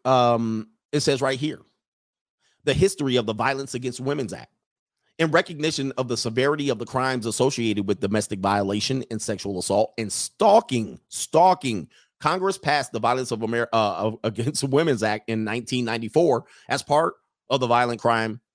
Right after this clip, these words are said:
Control and Law Enforcement Act of nineteen ninety-four." Who was the president then? Bill Clinton. The protections of provision and provisions afforded by the nineteen ninety-four legislation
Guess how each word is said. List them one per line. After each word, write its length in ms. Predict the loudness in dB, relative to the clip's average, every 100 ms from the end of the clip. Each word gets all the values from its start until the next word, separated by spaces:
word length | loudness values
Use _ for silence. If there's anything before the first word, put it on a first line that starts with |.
| _ _ _
Control 500 | -4 2 4 6 4
and 180 | 0 2
Law 180 | 2 2
Enforcement 480 | 0 -2 -2 -6 -4
Act 240 | -4 -4
of 80 | -6
nineteen 420 | -6 -8 -6 -6
ninety-four." 600 | -4 -6 -4 0 0 -2 -14 _ _
Who 80 | -2
was 140 | 0 -2
the 100 | 0
president 440 | 0 0 -2 -2
then? 300 | -2 -2 -6 -10 _ _
Bill 180 | 0 0
Clinton. 420 | 2 -2 -2 -10 -16 _ _ _
The 100 | -6
protections 580 | -2 -2 0 -2 -4 -6 0
of 320 | 0 0 -4
provision 520 | -6 -2 -2 -2 -6 0
and 160 | 0
provisions 500 | 0 0 -2 -2 -6 -4
afforded 400 | -2 0 2 2
by 160 | 2 0
the 120 | -4
nineteen 340 | -6 -6 -6
ninety-four 420 | -4 -6 -6 -4
legislation 680 | -4 -6 -4 -2 -2 -4 -8